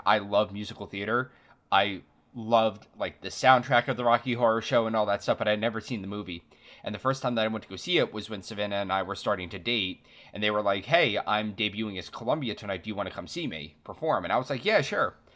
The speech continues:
So the first time, like, the first thing that Rocky was as a role for me was just, like, a fun weekend thing that I would do. I would see my partner perform, and it would be really cute to s-, be able to support them and everything like that. And as a result of that,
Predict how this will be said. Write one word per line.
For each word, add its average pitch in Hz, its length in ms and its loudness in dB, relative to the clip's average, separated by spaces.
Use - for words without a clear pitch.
So 117 280 2
the 101 100 -6
first 214 320 2
time, 104 400 2
like, 110 200 -4
the 110 80 -6
first 147 420 -2
thing 107 380 -2
that 104 180 0
Rocky 104 320 2
was 104 320 -2
as 98 100 -8
a 104 60 -6
role 110 240 2
for 117 140 -6
me 101 100 -4
was 98 220 -8
just, 110 180 -6
like, 110 160 -2
a 101 60 -4
fun 143 840 6
weekend 110 540 -2
thing 101 460 -4
that 101 140 2
I 98 120 6
would 101 220 -4
do. 98 240 -2
I 95 100 4
would 98 140 -4
see 110 160 -2
my 107 160 0
partner 98 440 2
perform, 95 640 -4
and 92 80 -8
it 80 80 -8
would 95 120 -6
be 95 120 -10
really 110 220 -6
cute 120 640 -2
to 123 60 -6
s-, - 180 -6
be 113 160 -4
able 101 140 -2
to 92 120 -14
support - 500 -2
them 160 260 6
and 139 100 0
everything 123 300 -4
like 107 140 -6
that. 107 260 2
And 101 100 -6
as 104 180 0
a 107 40 -8
result 101 280 -4
of 85 120 -10
that, 104 400 4